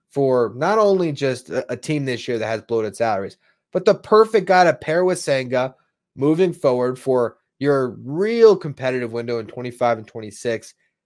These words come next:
That allows you the financial flexibility to either, you know, if you have Yamamoto in the book, great, but if you have to go out and add one of those aces next offseason,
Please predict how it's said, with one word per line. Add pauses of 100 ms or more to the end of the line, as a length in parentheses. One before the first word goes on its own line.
(220)
That (160)
allows
you
the
financial
flexibility
to (120)
either, (260)
you
know,
if
you
have
Yamamoto
in
the
book,
great,
but
if
you
have
to
go
out
and
add (240)
one
of
those
aces
next
offseason,